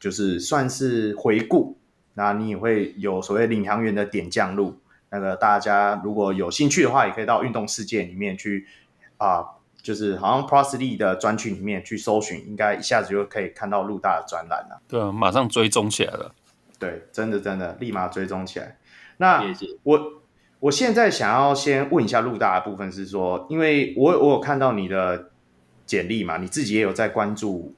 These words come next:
Speaker 1: 就是，呃，亚洲篮球的部分。啊，你怎么一开始会有这个契机去关注这个亚洲篮球？
Speaker 3: 那契机，契机的部分，其实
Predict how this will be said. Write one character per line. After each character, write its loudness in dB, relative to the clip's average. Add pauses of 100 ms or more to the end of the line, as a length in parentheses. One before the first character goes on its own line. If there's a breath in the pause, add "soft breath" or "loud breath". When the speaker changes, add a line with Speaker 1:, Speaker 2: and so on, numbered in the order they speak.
(160)
Speaker 1:
就 -6
是， -4
呃， -4
亚 2
洲 2
篮 4
球 -8
的 -12
部 -8
分。 -6 (340)
啊， 4
你 6
怎 0
么 -4
一 -8
开 -2
始 -10
会 -4
有 -2
这 -4
个 0
契 -4
机 -12 (260)
去 -4
关 -2
注 -6
这 -6
个 -4
亚 -6
洲 -2
篮 -2
球？ -14 (720)
Speaker 3:
那 4
契 6
机， 4 (100)
契 4
机 8
的 12
部 6
分， 6
其 2
实 4